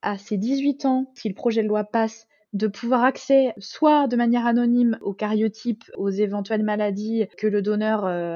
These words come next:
a déclarées pour que si jamais il y a un souci, parce que c'est ça aussi, c'est que s'il y a un souci, euh, de maladie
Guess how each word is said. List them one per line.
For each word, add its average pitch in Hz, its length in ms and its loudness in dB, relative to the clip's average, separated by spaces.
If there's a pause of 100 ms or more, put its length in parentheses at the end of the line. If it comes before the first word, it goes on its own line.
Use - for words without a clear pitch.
a 190 120 -2
déclarées 208 500 -2
pour - 240 -18
que 190 100 -12
si 233 220 -8
jamais 247 320 4
il 240 40 2
y 226 40 0
a 208 80 -2
un 196 40 -2
souci, 220 480 -8
parce - 140 -14
que 208 60 -8
c'est 220 100 -2
ça 311 200 8
aussi, 233 280 0
c'est 214 160 -4
que 202 260 -4 (260)
s'il 277 360 -2
y 277 60 4
a 254 60 4
un 240 80 4
souci, 262 540 -4
euh, 208 200 2
de 202 120 -2
maladie 226 640 0